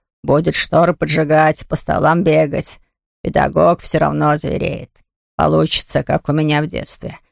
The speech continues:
когда пришли в школу два очень хороших, добрых учителя.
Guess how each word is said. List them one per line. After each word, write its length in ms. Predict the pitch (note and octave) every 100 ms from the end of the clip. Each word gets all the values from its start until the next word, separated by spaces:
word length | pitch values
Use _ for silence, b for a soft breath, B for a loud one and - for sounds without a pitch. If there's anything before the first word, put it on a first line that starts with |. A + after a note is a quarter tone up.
| _ _ _
когда 360 | D3 D#3+ F3+ F3
пришли 420 | - F3 - D#3
в 60 | D#3+
школу 400 | - D#3+ E3 D#3+
два 200 | D#3+ D3+
очень 300 | D#3 - C#3+
хороших, 560 | - C#3 D3 - -
добрых 400 | E3 D#3 D#3 -
учителя. 560 | C3+ - B2+ - G2